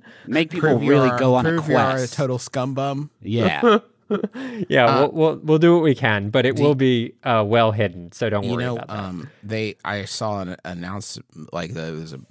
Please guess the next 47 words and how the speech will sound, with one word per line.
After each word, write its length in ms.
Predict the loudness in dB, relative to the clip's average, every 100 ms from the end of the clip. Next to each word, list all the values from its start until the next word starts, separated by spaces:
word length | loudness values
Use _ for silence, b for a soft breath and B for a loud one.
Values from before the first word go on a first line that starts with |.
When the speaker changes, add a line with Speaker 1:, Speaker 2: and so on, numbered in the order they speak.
| _
Speaker 3:
a 200 | -14 -14
news 400 | -14 -10 -6 -6
story 400 | -6 -10 -10 -10
going 240 | -10 -14 -12
around 340 | -12 -14 -14 -20 _ _ _ -10
that, 220 | -8 -8
um, 500 | -10 -10 -10 -14 -18 -20 _ _ _ _
uh, 440 | -20 -18 -18 -18 -20 -16
Kiss, 480 | -8 -8 -8 -12 -10
rather 320 | -8 -8 -10
than 200 | -14 -14
continue 400 | -14 -10 -10 -10
to 40 | -12
tour 240 | -12 -10
live, 380 | -10 -10 -12 -12
they 100 | -12
played 180 | -10 -10
their 120 | -10
last 260 | -10 -10
live 180 | -10 -10
show 220 | -10 -10 -12
at, 120 | -14
uh, 180 | -18 -16
Madison 320 | -10 -8 -8 -10
Square 220 | -10 -10
Garden. 280 | -8 -10 -10
Russ, 180 | -12
I'm 60 | -12
sure 160 | -12 -10
you 80 |
were 80 | -10
there. 180 | -10 -12 _ b b b b -8
Uh, 440 | -4 -4 -4 -6 -10 -8
and 340 | -6 -6 -6
Speaker 1:
<laughs> 100 | -6
Speaker 3:
they, 140 | -4
instead 300 | -4 -6 -6
of 80 | -8
touring 320 | -4 -4 -4
live 180 | -6 -6
anymore, 300 | -6 -4 -4
they're 160 | -2 -4
gonna 240 | -4 -6
put 300 | -8 -8 -10 -6
out, 300 | -6 -6 _
like, 280 | -10 -10 -10 -18 -14
hologram 760 | -8 -6 -6 -6 -6 -8 -10